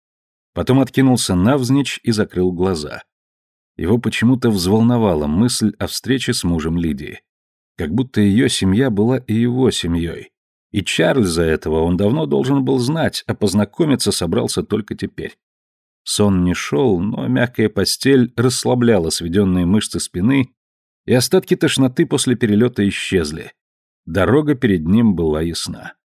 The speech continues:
Если Лидия в самом деле тихо умерла в своей постели на руках любящего мужа,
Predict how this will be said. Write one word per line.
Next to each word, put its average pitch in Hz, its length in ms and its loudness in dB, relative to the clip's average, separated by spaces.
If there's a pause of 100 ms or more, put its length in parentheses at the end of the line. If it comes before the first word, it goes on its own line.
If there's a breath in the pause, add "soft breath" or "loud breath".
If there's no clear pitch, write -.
(720)
Если 87 320 -6
Лидия 104 320 4
в 87 60 -2
самом 98 320 2
деле 101 240 4
тихо - 300 -2
умерла 90 360 0
в - 80 -6
своей 87 220 -4
постели 90 500 -2
на 85 120 0
руках 85 340 -4
любящего 92 480 -2
мужа, 87 420 -2